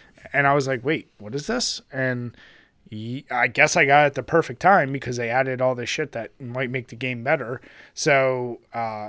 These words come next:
eventually, when we do reviews of these games and when I give my opinions, I'll kinda have probably a better version of most people when they first had it.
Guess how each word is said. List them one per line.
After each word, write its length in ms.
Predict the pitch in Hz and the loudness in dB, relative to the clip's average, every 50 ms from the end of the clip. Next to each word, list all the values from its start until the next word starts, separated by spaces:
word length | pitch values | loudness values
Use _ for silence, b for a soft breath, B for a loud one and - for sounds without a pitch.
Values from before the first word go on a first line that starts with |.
| - - - | -12 -12 -10
eventually, 580 | 131 131 185 233 233 - - 165 147 139 143 143 | 2 4 4 4 4 2 0 2 2 2 2 2
when 400 | 139 127 120 123 120 120 120 117 | 0 -2 -6 -6 -8 -8 -10 -10
we 140 | 117 117 110 | -10 -10 -4
do 260 | 107 147 185 226 220 | 0 0 0 2 2
reviews 500 | 190 151 120 110 113 113 113 113 113 117 | 0 -2 -2 -4 -8 -8 -8 -8 -8 -8
of 140 | 110 104 104 | -10 -12 -12
these 300 | 110 110 110 110 101 - | -14 -14 -12 -14 -14 -14
games 560 | - 110 110 110 117 131 139 131 - - - - - - | -14 -14 -12 -12 -10 -10 -10 -10 -12 -12 -16 -16 -10 -8
and 520 | 135 127 127 127 123 123 123 127 127 123 | -6 -6 -4 -4 -6 -6 -8 -10 -10 -6
when 160 | 127 127 127 | -6 -4 -4
I 100 | 120 120 123 | -4 -4 -2
give 180 | 127 143 139 | -2 -2 0
my 180 | 143 131 127 117 | 0 0 -2 -2
opinions, 680 | 113 - - 208 202 165 127 123 123 127 131 - - B B B B B B B B B B B B _ _ _ _ _ _ - | -4 -4 -4 -2 -2 -2 -4 -6 -8 -8 -8 -8 -10 B B B B B B B B B B B B _ _ _ _ _ _ 2
I'll 220 | 117 135 165 170 | 4 4 4 4
kinda 360 | - - 180 185 190 185 170 | 2 -2 -2 0 0 0 0
have 280 | 151 - 156 156 147 - | 0 2 0 0 0 -2
probably 320 | - 143 143 143 147 143 | 0 0 0 2 2 0
a 80 | 127 110 | 0 0
better 300 | 107 123 123 127 135 127 | -2 -2 0 0 0 0
version 360 | 113 117 120 131 127 143 147 | 0 -2 -2 -2 -2 -2 -2
of 60 | 127 | -2
most 260 | 107 107 110 117 - - | -4 -6 -8 -8 -6 -4
people 240 | 151 151 156 165 | -4 -4 -4 -4
when 100 | 175 180 | -4 -4
they 120 | 175 175 170 | -2 -4 -2
first 260 | - 190 190 - - | 0 0 0 0 0
had 180 | 180 190 190 196 | -2 -2 -2 -2
it. 220 | 202 208 B | -4 -6 B